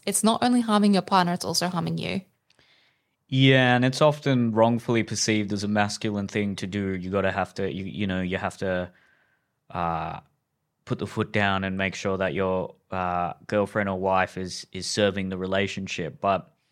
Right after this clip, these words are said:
Speaker 2: I'd personally disagree with that. I think the, the, well, the confident or the masculine thing to do is to, look, if they do, if they,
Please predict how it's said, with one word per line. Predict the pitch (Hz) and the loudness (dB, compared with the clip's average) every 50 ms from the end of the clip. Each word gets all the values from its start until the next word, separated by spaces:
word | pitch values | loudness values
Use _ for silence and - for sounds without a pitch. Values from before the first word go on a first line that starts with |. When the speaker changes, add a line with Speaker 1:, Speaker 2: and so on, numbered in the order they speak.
| - - _ _ _ _ _ _ | -20 -20 _ _ _ _ _ _
Speaker 2:
I'd | - - 113 117 110 - | 0 2 2 2 2 2
personally | 127 120 127 127 131 - 117 113 113 | 4 4 4 4 4 2 0 0 2
disagree | 104 107 - - 104 104 131 127 123 | 0 0 -2 -2 0 2 4 4 4
with | 113 101 | 2 2
that. | - - - 92 | 2 2 2 2
I | 92 87 | 0 -2
think | - - 95 92 90 85 - | -4 -6 -6 -6 -6 -8 -6
the, | - 95 92 92 90 90 82 - _ _ _ _ _ _ _ _ _ _ _ | -4 -2 -2 -2 -2 -4 -8 -12 _ _ _ _ _ _ _ _ _ _ _
the, | 90 95 90 90 87 | -6 -4 -4 -4 -6
well, | 80 78 107 120 104 92 | -4 2 2 2 4 2
the | 87 92 | 0 -4
confident | - - - 113 117 113 - 107 104 98 92 85 - - _ _ | -6 -4 -2 -2 -2 -2 -4 -4 -4 -4 -6 -8 -10 -16 _ _
or | - 95 92 | -8 -6 -4
the | 92 92 | -4 -6
masculine | 92 92 98 101 - - - 101 95 95 95 | -4 -4 -4 -4 -4 -6 -8 -8 -6 -8 -8
thing | - 104 101 90 | -8 -8 -8 -8
to | - | -8
do | 98 95 113 131 123 104 95 | -4 -2 0 0 0 0 -2
is | 95 92 - - | -4 -6 -8 -10
to, | - - - 104 98 95 95 98 - _ _ _ _ _ _ _ _ _ _ _ _ _ _ _ _ _ _ _ _ | -10 -8 -6 -6 -4 -6 -6 -8 -12 _ _ _ _ _ _ _ _ _ _ _ _ _ _ _ _ _ _ _ _
look, | - 117 120 85 | -6 -4 -2 -2
if | 101 101 | -2 2
they | - 110 110 113 | 2 2 4 2
do, | 107 110 113 113 110 110 107 104 - - _ _ | 2 0 0 0 0 -2 -4 -6 -10 -16 _ _
if | - 104 98 - | -12 -12 -8 -4
they, | - - - 101 104 | -2 0 0 -2 -4